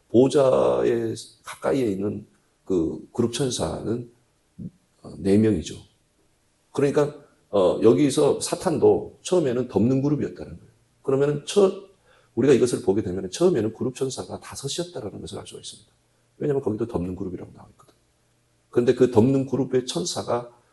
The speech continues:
스스로, 어, 자기를 높여서, 어, 구덩이에 빠지게 되었다.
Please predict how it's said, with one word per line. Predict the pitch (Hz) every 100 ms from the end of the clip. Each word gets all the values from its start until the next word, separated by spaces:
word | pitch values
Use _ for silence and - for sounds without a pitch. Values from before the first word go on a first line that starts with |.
| _ _
스스로, | - - 143 143 143 - _ _ -
어, | -
자기를 | - 92 101 101
높여서, | 98 - 117 107 117 131 - _ _ _ _
어, | - -
구덩이에 | - 139 107 113
빠지게 | - - 135
되었다. | 113 - - - -